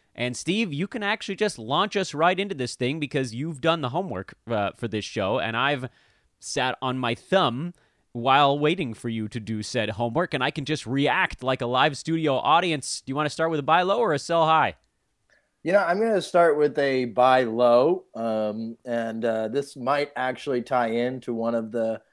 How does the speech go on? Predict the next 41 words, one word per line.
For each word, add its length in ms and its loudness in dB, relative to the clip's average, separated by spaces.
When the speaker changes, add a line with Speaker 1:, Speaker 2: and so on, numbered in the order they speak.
Speaker 2:
sell 280 -2
highs 440 2
later 260 0
on. 240 2
Uh, 220 -10
they 140 -4
actually 400 -8
even 240 -6
play 180 0
for 140 -4
the 80 -4
same 300 -6
team. 360 -8
But, 260 -4
uh, 200 0
my 120 0
first 380 -2
buy 220 8
low 300 6
is 120 0
gonna 160 -2
be 140 -2
Trae 440 -2
Young. 380 -8
Uh, 240 -14
now, 400 2
Trae 400 6
has 120 4
gotten 320 4
Speaker 1:
Mm. 60 -2
Speaker 2:
off 340 2
to 220 0
a 60 -2
very 440 0
rough 380 2
start 380 0
to 60 -4
the 100 -6
season 560 -4
because 400 -8
his, 200 -6